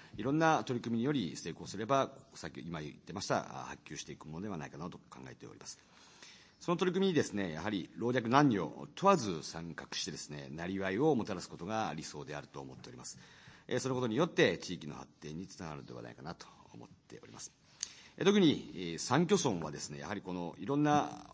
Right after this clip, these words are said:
名産物と違ってですね、運ぶことができない砺波の特産品であると思います。やはりここへ来て堪能していただくしかない商品だと思いますので、えー、この商品を題材にですね、かん-、えー、景観や民泊だとですね、先ほどございましたが、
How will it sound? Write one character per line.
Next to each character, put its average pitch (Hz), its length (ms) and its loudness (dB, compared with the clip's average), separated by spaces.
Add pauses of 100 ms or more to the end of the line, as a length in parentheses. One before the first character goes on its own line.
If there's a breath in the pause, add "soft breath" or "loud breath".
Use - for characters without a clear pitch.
(140)
名 117 180 -2
産 135 220 2
物 - 380 -12
と - 100 -12
違 85 160 -8
っ - 20 -8
て 82 100 -10
で 76 80 -6
す - 80 -12
ね、 71 120 -10 (180)
運 180 100 6
ぶ 180 100 -4
こ 185 120 -2
と 185 100 4
が 85 260 2 (100)
で 85 120 -10
き 156 100 0
な 165 140 6
い - 200 -4
砺 98 100 -8
波 76 180 -8
の 67 80 -14
特 - 240 -12
産 120 260 0
品 110 200 -2
で 98 120 0
あ 76 60 -2
る 64 80 -10
と 71 140 -12
思 65 180 -12
い 62 40 -14
ま 60 80 -14
す。 - 140 -10 (800 soft breath)
や 110 120 4
は 117 60 6
り 104 80 2
こ 107 100 -6
こ 127 100 6
へ 131 40 2
来 - 80 -4
て 101 220 4
堪 110 160 0
能 117 300 2
し - 80 -4
て 117 160 0
い - 180 -4
た 123 120 0
だ 127 60 0
く 123 100 -8
し - 100 0
か - 360 6
な 107 140 -2
い 92 80 -2
商 110 200 0
品 92 160 -4
だ 87 100 -6
と 80 140 -10
思 82 140 -6
い 90 40 -6
ま 107 100 -4
す 117 80 -8
の 101 100 -2
で、 80 440 0
え 64 60 -12
ー、 - 20 -20
こ 85 80 -14
の 90 80 -10
商 92 180 -8
品 85 180 -10
を 69 40 -8
題 90 180 -6
材 139 160 0
に 135 60 -2
で 110 80 -2
す - 100 -8
ね、 82 500 -6 (100)
か 82 160 -6
ん-、 85 140 -8 (400)
え 65 280 -12
ー、 - 40 -18
景 87 140 -6
観 78 200 -8
や 76 180 -8 (140)
民 98 120 -4
泊 65 160 -12
だ 127 80 -18
と - 100 -18
で 113 60 -20
す - 100 -14
ね、 120 80 -6
先 80 120 -10
ほ 76 60 -10
ど 62 60 -14
ご 67 80 -14
ざ 85 60 -8
い - 20 -6
ま 113 80 -4
し - 60 -8
た 107 80 -4
が、 120 220 0